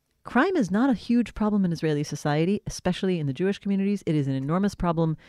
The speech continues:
in the Arab community, particularly around gang violence. And we have seen, uh, you know, disproportionate numbers of homicides in the Arab communities, illegal weapons.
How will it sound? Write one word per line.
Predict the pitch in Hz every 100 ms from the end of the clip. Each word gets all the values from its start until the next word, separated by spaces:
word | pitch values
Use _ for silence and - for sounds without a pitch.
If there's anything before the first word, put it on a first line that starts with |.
| - _
in | 165
the | 147 135
Arab | 147 165
community, | 160 165 160 156
particularly | 160 - - 165 160 151 147
around | 127 135 123
gang | 139 147 151
violence. | 147 147 143 143 - - - _ -
And | 151 143 139
we | 143
have | 147
seen, | - 160 143 143 - -
uh, |
you | 147
know, | 139
disproportionate | 127 175 - 180 180 160 165
numbers | 143 139 131
of | 123
homicides | 180 180 180 160 160
in |
the | 151
Arab | 147 135
communities, | 156 147 147 -
illegal | 190 170 135 123
weapons. | 170 185 175 165